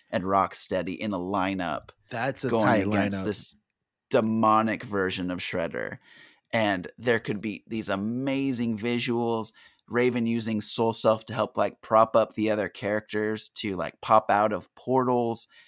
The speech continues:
Speaker 1: and go up against this demonic version of Shredder who's just gonna have these crazy weapons and fighting ability and all these other powers. But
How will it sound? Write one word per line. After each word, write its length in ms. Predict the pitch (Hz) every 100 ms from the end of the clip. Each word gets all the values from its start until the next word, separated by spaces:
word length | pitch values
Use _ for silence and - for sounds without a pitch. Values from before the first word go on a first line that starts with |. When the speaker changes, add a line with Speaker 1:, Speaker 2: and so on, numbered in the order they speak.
| _ -
Speaker 1:
and 600 | 110 107 98 90 80 -
go 160 | 120 117
up 120 | 113
against 520 | 104 110 107 - - _ _ _
this 260 | - - -
demonic 640 | - 110 107 104 107 107 -
version 280 | 107 104 101
of 60 |
Shredder 400 | 101 110 104 98
who's 140 | 95 95
just 140 | 98
gonna 120 | 104 98
have 140 | 82
these 120 | 87
crazy 420 | - - 110 104 95
weapons 440 | 98 95 101 104
and 140 | 82 -
fighting 440 | 98 98 104 101
ability 680 | 104 101 101 98 98 98 95
and 100 | 90
all 120 | 92
these 160 | 101 101
other 180 | 90 76
powers. 480 | - 90 71 67 - _ - - _ -
But 240 | 110 92